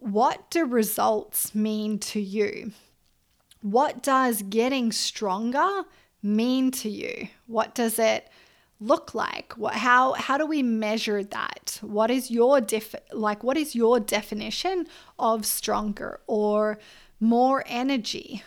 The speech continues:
Like, what is your definition of more energy? What would that allow you to do? How would we measure that? When it comes to creating the body that you love,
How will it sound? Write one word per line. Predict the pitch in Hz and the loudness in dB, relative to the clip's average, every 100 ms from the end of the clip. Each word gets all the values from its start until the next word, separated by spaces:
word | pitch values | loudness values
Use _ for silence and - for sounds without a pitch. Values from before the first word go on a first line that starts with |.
| - | -16
Like, | 302 214 214 208 | -8 -4 -4 -4
what | 208 214 254 | -2 0 0
is | 311 302 254 | 0 -2 -2
your | 226 202 208 233 247 247 240 196 240 | -2 0 0 0 0 0 -2 -6 -8
definition | 202 220 - 220 208 214 320 330 - - | -2 -2 -2 -10 -8 -6 -2 -4 -4 -4
of | 214 208 202 202 | -2 0 -2 -2
more | 202 202 202 - | 0 0 -2 -4
energy? | 233 214 214 - 220 | -6 -6 -6 -8 -2
What | 208 233 | 0 0
would | 277 226 | 0 2
that | 226 226 | 4 4
allow | 214 202 208 220 | 2 2 2 2
you | 214 214 | 2 -2
to | 196 | -4
do? | 170 196 196 - | -4 -4 -4 -4
How | 208 226 254 | -6 -2 -2
would | 294 247 | -2 -2
we | 254 | -2
measure | 214 202 196 208 202 202 | 0 -2 -2 -4 -4 -4
that? | 196 - - - - - - - - - - _ _ | -4 -8 -12 -12 -20 -20 -20 -20 -20 -20 -20 _ _
When | 233 | -6
it | 240 | -6
comes | - 254 254 254 | -4 -2 0 -2
to | - | -6
creating | - 254 240 233 233 | -2 0 2 2 0
the | 202 | 0
body | 214 208 208 | 0 0 -2
that | 202 - | -6 -6
you | 214 208 | -8 -8
love, | 202 247 330 269 214 226 - | -2 2 4 2 0 -4 -12